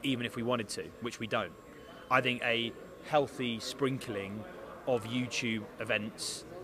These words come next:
in our schedule will do what we want it to do. Pump subscriber numbers, retain them, but also, more importantly for the long term, bring in a load of young people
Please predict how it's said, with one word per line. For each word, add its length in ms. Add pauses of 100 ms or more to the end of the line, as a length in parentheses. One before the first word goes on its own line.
(680)
in 120
our 160
schedule 580 (500)
will 120
do 220
what 100
we 80
want 160
it 80
to 80
do. 280 (680)
Pump 260
subscriber 500
numbers, 600 (180)
retain 500
them, 260 (340)
but 100
also, 380
more 220
importantly 500
for 120
the 60
long 220
term, 380 (420)
bring 220
in 120
a 60
load 140
of 60
young 240
people 380